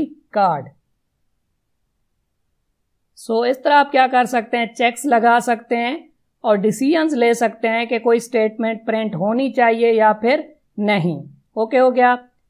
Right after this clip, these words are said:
अब मैं क्या करता हूँ, एक और प्रोग्राम बनाता हूँ और if को हम मज़ीद देखते हैं यहाँ पे। तो मैं क्या करता हूँ, यूज़र से एक नंबर लेता हूँ। यहाँ पे मैं क्या करता हूँ, एक वेरिएबल बनाता हूँ num के नाम से, यानी कि नंबर के नाम से,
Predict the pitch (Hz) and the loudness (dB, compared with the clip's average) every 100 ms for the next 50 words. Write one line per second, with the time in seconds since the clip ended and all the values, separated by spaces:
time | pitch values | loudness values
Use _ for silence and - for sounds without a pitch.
0 | _ 262 294 294 269 269 254 262 254 247 | _ 0 0 2 2 2 -2 -2 -4 -6
1 | - 269 320 277 240 226 220 220 220 214 | 0 2 2 0 0 0 0 0 2 4
2 | 208 214 214 240 247 _ _ _ _ - | 2 2 0 -2 -6 _ _ _ _ 0
3 | 240 240 220 247 - _ _ 233 240 - | 4 6 6 2 -6 _ _ -4 -4 0
4 | 254 226 214 208 175 214 214 233 233 233 | 2 2 2 0 -2 -4 0 0 0 -2
5 | 240 233 226 226 226 247 302 - _ _ | -4 -2 0 0 0 -2 -4 -8 _ _
6 | _ _ _ 233 226 311 294 277 269 277 | _ _ _ -4 -2 0 -2 -2 -4 -2
7 | 220 220 330 349 330 311 247 247 214 208 | -4 -4 -2 -2 -2 -2 -2 -2 -6 -2
8 | 214 240 240 240 254 262 302 - _ _ | 0 2 0 -2 -2 -4 -6 -10 _ _
9 | _ _ _ - 214 220 240 233 226 220 | _ _ _ -6 0 0 0 -4 -2 -2
10 | 220 220 226 226 269 - 247 220 214 208 | -2 -4 -4 -6 -8 -12 -8 -4 -4 -6
11 | - 277 _ _ _ _ _ _ _ _ | -10 -16 _ _ _ _ _ _ _ _
12 | _ _ 220 220 226 226 269 226 226 220 | _ _ 0 2 2 0 -2 0 0 0
13 | 226 220 196 202 240 240 240 233 233 233 | -2 -4 -4 -4 -4 -2 -2 -2 -4 -4
14 | 254 233 214 214 208 202 202 226 233 226 | -6 -4 -4 -6 -6 -4 -2 -2 -4 -6
15 | 226 226 226 269 | -6 -6 -6 -8